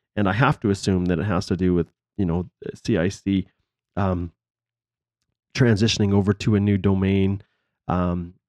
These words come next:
or just making internal structural changes to accommodate the new I R C C,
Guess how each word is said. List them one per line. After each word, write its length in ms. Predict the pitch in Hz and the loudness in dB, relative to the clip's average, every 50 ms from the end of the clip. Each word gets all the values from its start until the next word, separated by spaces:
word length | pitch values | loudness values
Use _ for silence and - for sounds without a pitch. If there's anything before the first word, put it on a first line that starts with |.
| _ - - | _ -10 -2
or 120 | - 101 | 0 0
just 220 | 101 98 101 - - | 0 0 -2 -2 0
making 320 | 107 104 101 - 101 98 | 0 2 2 0 0 0
internal 580 | 98 98 95 - - 107 104 101 95 95 90 - - - | 0 0 0 -2 -2 -2 0 0 0 0 -2 -4 -8 -8
structural 400 | - - 110 104 - - - 95 | -4 -2 -2 -2 -2 -2 -4 -2
changes 460 | - - - 92 92 90 87 92 87 - | -2 -2 -2 -2 -2 -2 -4 -4 -6 -6
to 60 | - | -6
accommodate 580 | - - - 90 101 101 92 95 92 - - - | -8 -4 -4 -4 -2 -2 0 0 -2 -2 -4 -4
the 60 | 95 | -2
new 200 | 95 101 98 - - | 0 0 0 0 0
I 160 | - 90 92 87 | -2 -2 -2 -2
R 220 | - 71 90 87 | -2 -2 -2 -2
C 380 | 80 - - - - 110 104 98 | -2 -4 -8 -6 -2 -2 -2 -2
C, 480 | 95 - - - 110 101 98 95 95 | -2 -4 -4 -2 0 0 2 0 -2